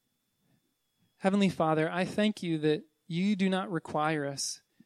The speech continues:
to be strong and mighty in order to come into your presence. You don't require us to be perfect. You don't require us to be wise or wealthy or any such thing, God. You only require us to acknowledge our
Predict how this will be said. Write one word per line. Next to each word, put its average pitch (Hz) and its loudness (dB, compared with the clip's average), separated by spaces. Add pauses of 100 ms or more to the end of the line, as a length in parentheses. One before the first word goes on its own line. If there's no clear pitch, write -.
(640)
to 165 -8
be 180 2
strong 185 2
and 160 -2
mighty 151 -2
in 180 -4
order 156 2
to 156 -6
come 160 -2
into 160 -4
your 156 0
presence. 143 -6
You 170 -2
don't 185 0
require 175 2
us 175 -2
to 170 -4
be 151 0
perfect. 185 0
You 160 -4
don't 170 -2
require 165 -2
us 165 -2
to 160 -6
be 151 0
wise 180 0
or 151 -2
wealthy 180 -2 (520)
or 180 0
any 190 2
such 180 0
thing, 160 -2
God. 147 0
You 180 -4
only 202 2
require 160 0
us 139 -4
to 160 -2 (320)
acknowledge 160 0
our 151 -4